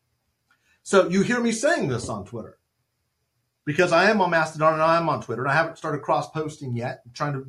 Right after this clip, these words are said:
move gradually over to Mastodon because, one, it's healthier. Two, it's structurally better. And three,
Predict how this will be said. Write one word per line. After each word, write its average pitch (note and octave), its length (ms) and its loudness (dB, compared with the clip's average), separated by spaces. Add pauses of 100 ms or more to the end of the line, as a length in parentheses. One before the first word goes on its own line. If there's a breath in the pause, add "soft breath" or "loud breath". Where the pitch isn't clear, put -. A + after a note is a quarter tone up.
move D3+ 360 0
gradually D3 540 0
over C#3+ 420 -2
to B2 80 -10
Mastodon B2 560 -4
because, D3 340 -8 (240 soft breath)
one, D#3+ 220 -2
it's F3+ 140 -8
healthier. C3 580 -4 (220 soft breath)
Two, F#3+ 200 2
it's F3 120 -2
structurally D3+ 600 -6
better. B2 440 -4 (240 loud breath)
And D3+ 200 -4
three, F#3 680 -2